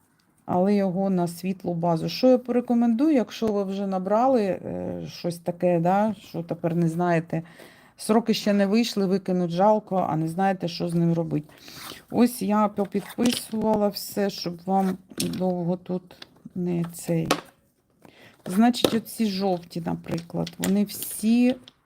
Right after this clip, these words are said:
в два-три шара лягають. Зараз я їх підніму. Ось так. І там я підписала, що треба на білу базу класти, тоді їм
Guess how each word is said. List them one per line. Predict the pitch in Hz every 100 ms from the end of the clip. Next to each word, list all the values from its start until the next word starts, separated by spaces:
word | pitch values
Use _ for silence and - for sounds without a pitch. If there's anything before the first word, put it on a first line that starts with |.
| _ _ - -
в | 175 165
два-три | 175 214 226 233 226 - _ _ _ _ 170 196 202 208 190 - _ _ _ _ _
шара | - - 175 165 160
лягають. | 165 165 214 185
Зараз | 165 165 165 156
я | 165
їх | 165
підніму. | - 175 175 180 220 247 - - - _ _ - - - - _ _
Ось | -
так. | - 190 - - _ _ _ _ _ _ _ _ _ _ _ - - - _
І | -
там | 233 262 240
я | 226
підписала, | 214 - 214 226 233 220 196
що | - - 190
треба | 214 202 190
на | 185
білу | 175 185 180
базу | 170 185 170 165
класти, | 160 160 156 - 170
тоді | 151 151 202
їм | 202 196